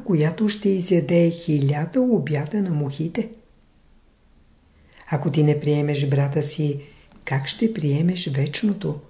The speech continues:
Бога, който ще иска повече? И тъй,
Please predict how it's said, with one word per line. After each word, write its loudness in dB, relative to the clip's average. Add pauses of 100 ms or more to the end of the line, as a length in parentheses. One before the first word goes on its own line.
(320)
Бога, -2 (520)
който -4
ще -6
иска -4
повече? -4 (2250)
И -2
тъй, -4